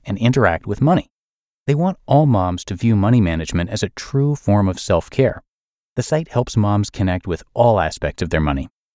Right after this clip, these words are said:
in a way that lets them overcome emotional blocks, identify what they most want, and then create the healthy money habits that will help them achieve their goals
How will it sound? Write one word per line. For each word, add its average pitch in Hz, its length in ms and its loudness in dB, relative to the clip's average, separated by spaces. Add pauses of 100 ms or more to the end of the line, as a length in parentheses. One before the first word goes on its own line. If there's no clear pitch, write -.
(140)
in 127 100 2
a 127 60 6
way 147 200 0
that 127 180 -2
lets 117 240 -4
them 98 160 0
overcome 117 500 2
emotional 101 460 0
blocks, 76 500 -2 (420)
identify 113 540 0
what 92 160 -6
they 95 80 -4
most 82 300 -4
want, 131 320 2 (440)
and 151 120 4
then 170 160 2
create 151 440 -2
the 107 80 -6
healthy 123 320 0
money 117 240 4
habits 87 420 -2
that 104 140 -2
will 101 100 -2
help 95 220 -2
them 101 120 -2
achieve 90 360 -6
their 87 100 -2
goals 95 420 0